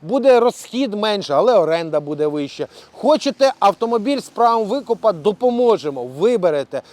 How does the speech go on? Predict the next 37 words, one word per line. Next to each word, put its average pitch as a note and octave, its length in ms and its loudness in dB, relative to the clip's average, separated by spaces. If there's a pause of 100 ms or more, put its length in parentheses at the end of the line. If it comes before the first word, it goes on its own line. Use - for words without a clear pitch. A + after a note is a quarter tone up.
(140)
На F3+ 100 0
що, C4 180 0
друзі, G#3+ 400 0 (180)
в D#3+ 40 -12
нашій A3+ 260 0
компанії A3 680 -2 (220)
є F3 240 2
повний D4 480 0
сервіс A3 640 0
і F#3 40 -10
спектр G3+ 680 0 (180)
автомобілів G3+ 800 0 (220)
для G3 320 6 (180)
водія. D#3+ 500 -2 (300)
Ну B3 80 2
що, E4+ 120 -6
друзі, E4 260 -2
з A#3+ 80 -8
вами C#4+ 240 4
був B3+ 180 -2
Реальний B3 340 2
Таксист. A#3 480 -4
Я G#3+ 80 0
хочу A#3+ 320 0
вам A3+ 180 2
нагадати, G#3+ 640 0
що F3+ 240 -8
потрібно G#3+ 580 -4
донатити F#3+ 580 0
нашим F3+ 300 -4
хлопцям F3 380 -4
на E3 100 -4
З D3+ 80 -6
С D#3+ 200 -6
У. C4 220 -2 (680)
Слава A3 420 6
Україні! A#3+ 520 0